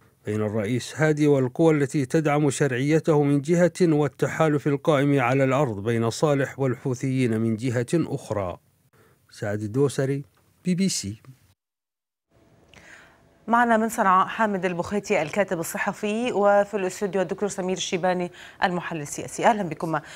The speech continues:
Speaker 2: دكتور شيباني، دخول تنظيم الدولة على خط الصراع الدائر في اليمن، آم، منذ الإعلان عن تواجده في اليمن، آم، انتظر كثيرون أن يقوم بعملية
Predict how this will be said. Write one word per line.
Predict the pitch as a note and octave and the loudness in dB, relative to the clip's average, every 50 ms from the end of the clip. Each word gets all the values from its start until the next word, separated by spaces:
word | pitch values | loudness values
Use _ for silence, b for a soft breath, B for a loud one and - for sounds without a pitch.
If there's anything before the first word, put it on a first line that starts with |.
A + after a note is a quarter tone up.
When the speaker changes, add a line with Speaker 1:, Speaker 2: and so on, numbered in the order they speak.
| B B B | B B B
Speaker 2:
دكتور | A3+ G#3+ - B3 | -2 0 2 0
شيباني، | A3+ - - A3+ F#3 F#3 A3 A3+ A3+ A3+ | 0 2 0 0 2 4 2 2 2 -2
دخول | G3+ G3+ - - B3+ B3+ A3+ | -4 -4 -4 -2 -2 -2 -2
تنظيم | - F#3+ F3+ F3 F3+ F3 | -2 -2 -2 -2 0 -2
الدولة | E3 D3 F#3 G3 G3+ G3+ G3+ G3+ A3 A3 - B B B B B B | 0 2 2 2 4 4 4 4 2 2 -2 B B B B B B
على | D#3+ E3 F#3 G#3 G#3 G#3 G3+ G#3 G#3+ G#3 - | 4 4 4 4 6 4 4 4 2 0 -4
خط | - - B3 B3+ B3+ - - - - - - - - - - - - F#3 | -4 -2 -2 -2 -2 -6 -12 -12 -12 -12 -12 -14 -18 -20 -16 -8 -6 -6
الصراع | - - - G3+ G3 G3 G3 F3+ | -4 0 2 4 4 4 4 4
الدائر | D#3+ D3 F3 F3 D#3 | 2 0 0 -2 -2
في | F3 - - | -4 -6 -6
اليمن، | F3 E3 F#3 F#3 G3+ G#3+ A3+ B3 B3 B B B B B B - | -2 2 2 2 4 2 0 0 -4 B B B B B B 2
آم، | F#3 F#3+ G3 F#3+ F#3 F#3 F3+ F3+ F3+ E3 - - - - - - - | 4 4 6 6 6 6 6 4 2 -2 -10 -14 -18 -20 -18 -10 -4
منذ | A3+ A#3 C4+ E4 D#4 A#3+ F#3+ | 0 4 4 4 6 6 4
الإعلان | F#3 E3+ - F3 F#3+ G3 G#3+ G#3 G3 | 4 4 4 2 2 4 4 2 2
عن | E3+ E3 F#3+ | 2 -2 -2
تواجده | - F3 D#3+ E3+ E3 F#3+ F3+ D#3+ F3 F3 | 0 0 0 0 0 0 -2 -2 -2 -4
في | E3 - - | -4 -4 -4
اليمن، | F#3+ D#3+ F3+ F#3+ G3 G#3+ A3 A#3 B3 B3+ | 0 2 2 2 4 2 0 0 -2 -6
آم، | - - - - G#3 G3+ G3 G3 F#3+ - | -8 -6 0 2 2 2 2 0 -2 -4
انتظر | A3 A3+ A3 A3+ C#4 C4+ A#3 G#3+ F3 E3+ | -2 -2 0 2 2 4 4 4 2 2
كثيرون | - - G#3+ G#3+ - G3 F#3 F#3+ G#3+ A3 | 0 -4 -6 -4 -4 -4 -2 -2 -2 -2
أن | G#3 - - G3+ G#3+ | -2 -4 -4 -2 0
يقوم | G3+ F#3 E3+ - G#3+ G#3 G#3 F#3+ | 0 -2 -2 0 0 0 0 0
بعملية | D#3+ E3 D#3 E3 D#3+ E3+ E3 F#3 F#3 F3+ E3+ | 2 2 2 2 2 -2 -2 0 0 0 0